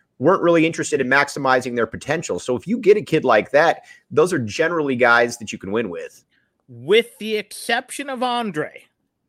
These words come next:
Speaker 2: guys who have older brothers who played at a high level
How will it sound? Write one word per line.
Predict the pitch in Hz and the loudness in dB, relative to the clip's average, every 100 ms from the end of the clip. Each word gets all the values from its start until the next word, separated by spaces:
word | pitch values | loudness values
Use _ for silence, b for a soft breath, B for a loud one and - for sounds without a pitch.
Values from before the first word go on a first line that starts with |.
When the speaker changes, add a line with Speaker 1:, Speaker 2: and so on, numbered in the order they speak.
| _ _ _ _ _ _ _ _ _ | _ _ _ _ _ _ _ _ _
Speaker 2:
guys | 107 156 196 226 240 | 0 2 4 2 -2
who | 240 | -8
have | 226 220 196 | -6 -6 -6
older | 180 208 220 214 | -6 -6 -4 -6
brothers | 160 165 190 165 151 147 - | -6 -4 -4 -4 -6 -8 -14
who | 156 | -20
played | _ 160 175 185 | _ -10 -10 -8
at | 180 | -8
a | |
high | 160 165 160 | -8 -8 -8
level | 147 127 120 | -8 -10 -14